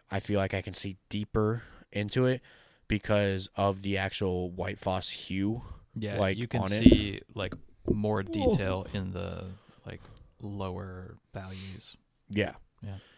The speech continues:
Speaker 1: Like, I like that.
Speaker 2: Yeah.
Speaker 1: And with the addition of the new overlays that have been coming out for 'em, um, the actual, uh, heads-up overlays, have you seen those where it, like, outlines the, the people?
Speaker 2: Yes.
Speaker 1: Those are really nice.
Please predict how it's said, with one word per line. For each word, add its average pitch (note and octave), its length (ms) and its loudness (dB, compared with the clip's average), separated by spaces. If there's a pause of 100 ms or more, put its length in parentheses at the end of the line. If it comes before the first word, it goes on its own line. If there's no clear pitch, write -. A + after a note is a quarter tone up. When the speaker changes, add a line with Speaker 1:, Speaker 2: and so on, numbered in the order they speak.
(140)
Speaker 1:
Like, G#2 260 4 (500)
I A2+ 140 8
like G#2+ 300 2
that. - 200 -12 (320)
Speaker 2:
Yeah. G2+ 260 4
Speaker 1:
And F#2 260 -4 (100)
with G#2+ 240 2
the G#2+ 220 2
addition G#2+ 420 4
of G2+ 140 2
the G2+ 80 0
new G2 180 2
overlays F#2 960 -2 (120)
that G2+ 180 0
have F#2 140 -2
been F2+ 100 -4
coming F2+ 260 -4
out E2+ 220 -8
for E2 220 -4
'em, F#2+ 140 -6 (540)
um, F2+ 520 2
the G2 140 2
actual, F#2 600 0
uh, F2 480 -2 (100)
heads-up G2 360 0
overlays, G2 420 2
have F#2 100 -2
you F2 40 -6
seen F2+ 240 -4
those F#2+ 280 -2
where F2 120 -4
it, F2 60 -4
like, E2+ 260 -8
outlines F2+ 840 -4
the, F2+ 480 -2
the F#2+ 100 -2
people? F2+ 320 -2
Speaker 2:
Yes. - 340 -12
Speaker 1:
Those A2+ 280 6
are G2+ 80 2
really F2+ 260 -4
nice. F2+ 420 -8